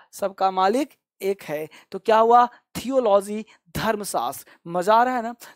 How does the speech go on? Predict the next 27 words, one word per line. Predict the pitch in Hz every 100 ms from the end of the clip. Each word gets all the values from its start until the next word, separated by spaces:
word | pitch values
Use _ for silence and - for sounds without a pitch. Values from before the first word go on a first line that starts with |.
| -
थियोलॉजी | 240 262 254 254 285 302 _ _ -
धर्मशास्त्र | 196 214 202 156 - - _ 170
बड़ा | 262 302
महत्वपूर्ण | 269 247 247 226 262
शब्द | - 180 165
है, | 165 - - 185
बड़े | 208 254 - _ _ _
तरीके | 220 220 269
से | - 226
खोज | - 208 226
कर | 254
आपके | 226 214 214
लाया | 185 175
हूँ | 185 185 - -
ताकि | 175 180
आप | 190 190
इसको | - 170
याद | 135 151 180 175
कर | 147
सकें। | 127 - 143 139 - -
अगला | 202 247
वर्ड | 247 233
कहता | 190 202
है | 185
हम | 185
लोगों | 175
का | 170 170